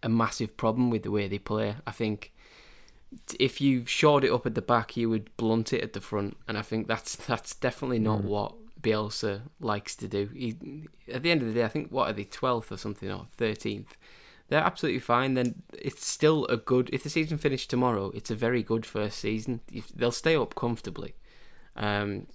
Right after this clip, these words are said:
Speaker 1: because they'll have far too much firepower for the teams, um, compared to them below. You know,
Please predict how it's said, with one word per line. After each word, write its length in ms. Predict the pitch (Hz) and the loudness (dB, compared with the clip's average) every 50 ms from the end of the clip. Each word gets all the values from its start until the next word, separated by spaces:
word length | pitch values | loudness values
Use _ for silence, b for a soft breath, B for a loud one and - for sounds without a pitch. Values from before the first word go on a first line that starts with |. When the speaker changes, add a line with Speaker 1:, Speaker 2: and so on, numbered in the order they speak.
| - 123 | -12 -8
Speaker 1:
because 300 | 110 110 - 113 104 104 | -8 -2 0 0 0 2
they'll 140 | 107 107 | 2 2
have 120 | 107 107 - | 2 2 0
far 220 | - 123 120 117 113 | 2 4 4 4 4
too 160 | - 113 107 | 0 0 0
much 200 | 107 107 101 - | 0 0 -2 -4
firepower 560 | - - 110 107 101 98 104 98 95 92 95 | -2 0 0 0 0 -2 -2 -4 -2 -4 -4
for 160 | 92 - 98 95 | -6 -4 -6 -2
the 120 | 98 98 | -2 -4
teams, 520 | - - 107 104 101 104 - - - - - B B B B B B B B B B - | -2 0 0 0 0 -2 -2 -4 -4 -6 -8 B B B B B B B B B B -4
um, 560 | - 104 95 95 92 92 95 95 92 - - - - - - - - - | -4 -2 -2 -4 -4 -6 -6 -6 -8 -8 -10 -12 -14 -16 -16 -14 -6 -2
compared 380 | - 110 107 - 110 104 101 | 0 0 0 2 0 0 0
to 100 | - - | 0 -2
them 140 | 107 101 101 | -2 -4 -2
below. 320 | 95 101 104 104 101 98 | 0 2 2 2 2 2
You 100 | 95 104 98 | 0 -2 -4
know, 160 | 98 95 | -4 -6